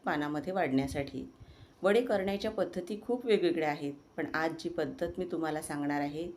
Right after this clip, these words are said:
त्या पद्धतीने एकदा नक्की करून बघा. अजिबातही तेलकट न होणारे, टम्म फुलणारे, कुरकुरीत असे हे वडे तयार होतात आणि आतून सॉफ्ट असे हे वडे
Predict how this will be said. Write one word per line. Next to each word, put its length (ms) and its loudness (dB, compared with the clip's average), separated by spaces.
त्या 140 4
पद्धतीने 560 -2
एकदा 340 -2
नक्की 320 -4
करून 300 0
बघा. 320 -4
अजिबातही 800 0
तेलकट 420 0
न 120 2
होणारे, 480 2
टम्म 320 0
फुलणारे, 480 0
कुरकुरीत 460 2
असे 180 0
हे 100 2
वडे 340 2
तयार 200 4
होतात 280 0
आणि 200 4
आतून 500 0
सॉफ्ट 420 6
असे 200 0
हे 160 -2
वडे 220 4